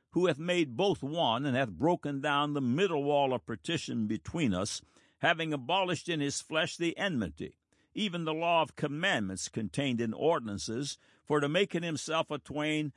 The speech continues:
uh, uh, making himself of twain one new man, so making peace, and that he might reconcile both unto God in one body by the cross, having slain the enmity thereby." Note that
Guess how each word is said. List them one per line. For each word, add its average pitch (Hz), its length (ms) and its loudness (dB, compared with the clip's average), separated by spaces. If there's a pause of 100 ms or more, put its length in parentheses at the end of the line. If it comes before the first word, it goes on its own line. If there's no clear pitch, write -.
(140)
uh, - 40 -6 (160)
uh, 117 120 0
making 147 380 -2
himself 135 440 -2
of 123 200 -4
twain 120 480 -2 (160)
one 131 480 -2
new 220 160 -2
man, 117 340 -2
so 120 280 -2
making 104 440 -2
peace, 101 500 -4 (380)
and - 80 -10
that 147 140 4
he 190 100 2
might 170 240 2
reconcile 165 840 2
both 180 340 2
unto 160 260 0
God 147 340 2
in 120 260 4
one 165 320 2
body 151 340 4
by 143 340 4
the 170 120 -2
cross, 110 580 -2 (140)
having 127 360 2
slain 139 460 0
the 131 240 0
enmity 104 580 0
thereby." 101 720 -2 (720)
Note 127 380 4
that 107 180 -2